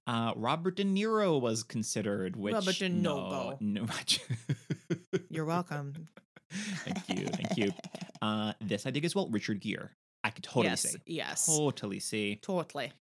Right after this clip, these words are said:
Speaker 1: Uh, instead, in nineteen eighty-three, he was doing a remake of the movie Breathless,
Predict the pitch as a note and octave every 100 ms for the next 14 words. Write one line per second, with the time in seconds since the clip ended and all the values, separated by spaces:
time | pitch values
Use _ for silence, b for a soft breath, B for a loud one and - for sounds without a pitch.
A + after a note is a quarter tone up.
0 | _ - G#2 G2 A2 - - A#2+ B2 G#2+
1 | A2 G#2+ G2 - G#2+ G#2+ G#2+ - A#2 A2+
2 | - A2 G#2 G2+ F#2+ G#2+ C#3+ F#2+ F#2 -
3 | G2 F#2 - - _ _ _ - G2 F#2+
4 | F#2+ - G#2 F#2 F#2 G2+ F#2+ - G#2 G#2
5 | -